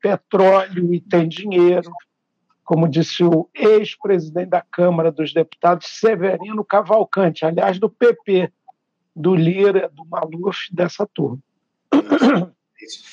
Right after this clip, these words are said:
Speaker 2: Chico, é, essa proposta é muito importante. Eu, eu julgo aí que é fundamental que o Congresso seja eleito na sequência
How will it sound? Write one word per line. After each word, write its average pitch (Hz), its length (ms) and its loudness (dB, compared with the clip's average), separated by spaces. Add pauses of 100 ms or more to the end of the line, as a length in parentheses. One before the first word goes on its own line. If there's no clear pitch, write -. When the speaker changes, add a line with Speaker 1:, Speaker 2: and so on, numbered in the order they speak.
(140)
Speaker 2:
Chico, 226 360 -6
é, 143 260 0
essa 147 220 -4
proposta 127 420 -4
é 131 40 -10
muito 156 140 -12
importante. 117 640 -8
Eu, 107 220 -4 (180)
eu 110 100 -4
julgo 120 300 -4
aí 117 160 -2
que 131 160 -6
é 131 60 -4
fundamental 135 800 -2
que 131 300 -4
o 107 160 -6
Congresso 110 520 -6
seja 127 240 -4
eleito 127 640 -4
na 131 100 -6
sequência 139 680 -8